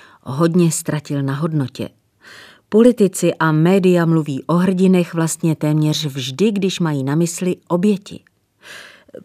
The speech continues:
Pomineme-li přehnané užívání tohoto termínu v dnešní době nadsázek, znamená hrdinský čin osobní fyzické statečnosti to, že jedinec překoná strach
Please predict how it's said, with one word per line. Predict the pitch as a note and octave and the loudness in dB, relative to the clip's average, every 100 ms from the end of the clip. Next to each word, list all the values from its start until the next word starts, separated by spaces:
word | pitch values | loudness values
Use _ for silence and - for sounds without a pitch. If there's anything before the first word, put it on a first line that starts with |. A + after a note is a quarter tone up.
| _ | _
Pomineme-li | F3+ F#3+ C4 A#3+ F#3 D3+ B2+ B2 | 4 6 6 4 2 0 -2 -6
přehnané | - E3+ F3 E3+ D3 C3 | -4 0 0 0 -2 -4
užívání | D#3+ F3+ D#3 C3 C3 B2+ | -4 -2 -2 -2 -4 -4
tohoto | D3+ D#3 B2+ | -4 -4 -6
termínu | A#2+ D#3 F3 F3 D#3+ B2+ | -4 0 2 2 2 -2
v | C3 | -2
dnešní | D3 D3+ - D#3 | -2 -2 -2 -2
době | D3 D3 C3 | -2 -2 -4
nadsázek, | C3+ C3 - A#3+ A#3 G3 - - - - - _ _ - | -6 -8 -6 -4 -4 -6 -10 -16 -20 -20 -20 _ _ -8
znamená | C#3 F3 F#3 G3 G3 F3 | 0 2 4 2 0 -2
hrdinský | C3 D3 E3+ A#3 C4 - F#3+ C3+ | -2 -4 -2 0 -2 -4 -6 -6
čin | - F3+ F#3+ A3 A#3+ _ - | -4 -2 0 0 -4 _ -2
osobní | F#3+ C4 A3+ A#3 A#3+ | 0 0 2 2 0
fyzické | A#3 G3+ G#3+ - D3 C3+ | -2 -2 -2 -4 -8 -8
statečnosti | - C#3+ D#3 - G3 G3 - A3 - | -6 -6 -6 -4 -4 -4 -6 -6 -6
to, | - B2 C#3+ - - - - - | -4 -4 -6 -12 -20 -20 -20 -10
že | C#3+ D3 | -6 -2
jedinec | C3 B2 A#2+ C#3 C3 C3+ C3 C#3 G3+ - | 0 -2 -2 -2 -2 -2 -2 -4 -6 -10
překoná | - F3 F3 D#3+ B2 G#2+ | -4 -4 0 -2 -2 -8
strach | - - D3 A#3 - | -12 -6 -4 -4 -8